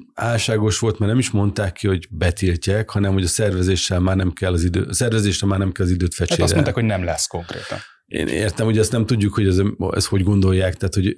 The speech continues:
Speaker 1: átveszik a szervezését, és az utolsó pillanatban lemondják, vagy mi az a kormánynak a, a, ebbe a teóriája, hogy hogyan akarja ezt megakadályozni. Nyilván megvárnánk azt, hogy a,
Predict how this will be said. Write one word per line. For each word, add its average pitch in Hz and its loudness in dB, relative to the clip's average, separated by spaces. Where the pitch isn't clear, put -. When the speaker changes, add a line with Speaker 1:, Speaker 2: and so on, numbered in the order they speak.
Speaker 1:
átveszik 98 -2
a 92 0
szervezését, 95 0
és 90 0
az 95 0
utolsó 87 0
pillanatban 90 0
lemondják, 101 2
vagy 101 0
mi 110 2
az 101 2
a 98 2
kormánynak 95 2
a, 92 0
a, - -4
ebbe 95 0
a 92 2
teóriája, 92 2
hogy 90 2
hogyan 101 0
akarja 90 0
ezt - -4
megakadályozni. 104 2
Nyilván 113 2
megvárnánk 87 0
azt, 87 -2
hogy 87 -2
a, 87 0